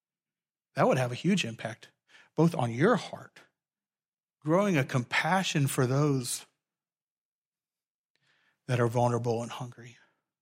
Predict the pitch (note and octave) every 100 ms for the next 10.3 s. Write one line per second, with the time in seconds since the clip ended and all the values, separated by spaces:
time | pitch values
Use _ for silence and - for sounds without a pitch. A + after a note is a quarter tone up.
0 | _ _ _ _ _ _ _ _ _ -
1 | G3 A#3 C#3+ C3+ - _ _ _ _ -
2 | F#3 G#3+ - G3+ G3 C#3+ F#3 F3 E3 D#3
3 | D#3 D3 G3 C#4 - _ _ _ _ _
4 | _ _ _ - D#3 D#3 G#3+ G3 F3 D#3
5 | F#3 D3 A#3 C#4 - C#3 C3 B2+ D3 C#3+
6 | D#3+ B2+ D3 G#3+ A#3 - - - G3+ G#3+
7 | F#3 D#3 E3 G3+ F3+ C#3 - F3+ G3 F3+
8 | - D#3+ D3 A#2+ - - - - D3 D3
9 | G3 D3+ C#3+ D3+ E3+ G#3 F#3+ - - F#3+
10 | G#3 B2 -